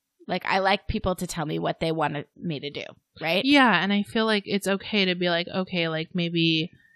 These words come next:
Speaker 2: you know, like, stretch your chin out a little bit,
Speaker 1: Sure.
Speaker 2: or, oh, turn a little bit to the side, or
Speaker 1: And I feel like, especially in, I've done some s-, certain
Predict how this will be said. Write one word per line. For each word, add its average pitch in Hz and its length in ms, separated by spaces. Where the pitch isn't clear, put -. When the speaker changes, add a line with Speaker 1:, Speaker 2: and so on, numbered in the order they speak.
Speaker 2:
you 202 140
know, 156 300
like, 160 280
stretch - 360
your 190 100
chin 170 240
out 165 180
a 156 80
little 160 240
bit, 151 360
Speaker 1:
Sure. - 160
Speaker 2:
or, 156 340
oh, 196 120
turn 196 320
a 185 100
little 190 400
bit 180 240
to 185 120
the 175 120
side, 156 760
or - 140
Speaker 1:
And - 140
I 220 100
feel 240 300
like, 220 220
especially 220 600
in, 196 180
I've 196 260
done 202 320
some 175 800
s-, - 400
certain 185 840